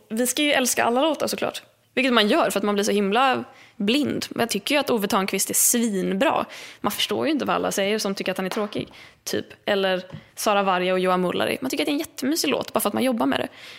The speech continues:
Men sen finns det ju alltid de låtar som är bättre. Och då sa jag i den här livesändningen med Expressen att, "Ja, men rätt låt vann." Och hon nappade på det direkt och bara, "Vadå, tyckte du det? Hejade du på Robin?" Och jag bara, "Nej, nej.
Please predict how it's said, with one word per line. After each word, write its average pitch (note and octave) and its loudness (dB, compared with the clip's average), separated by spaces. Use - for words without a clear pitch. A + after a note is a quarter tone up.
Men A3 2
sen A3 -2
finns A#3+ 0
det A#3 -4
ju A3+ 2
alltid G3+ -2
de F#3+ -2
låtar F#3 -2
som F#3 -4
är F3+ -4
bättre. - -8
Och G#3+ -2
då A#3+ 4
sa D#4+ 4
jag G3+ 4
i F#3+ 2
den F#3+ -2
här F#3 2
livesändningen F#3+ 0
med F#3 0
Expressen - -2
att, F#3+ -4
"Ja, C#4 2
men D4 6
rätt - -2
låt G3 0
vann." F#3+ 0
Och G#3 -4
hon B3+ 0
nappade B3 -4
på G3+ 0
det F#3 0
direkt A3+ -4
och A3+ -6
bara, G3+ 0
"Vadå, A#3 0
tyckte - -4
du A#4 0
det? - -2
Hejade A3+ 0
du G4 2
på - -2
Robin?" B3 -2
Och - -2
jag G#3 4
bara, F#3+ 2
"Nej, - -2
nej. E4+ 0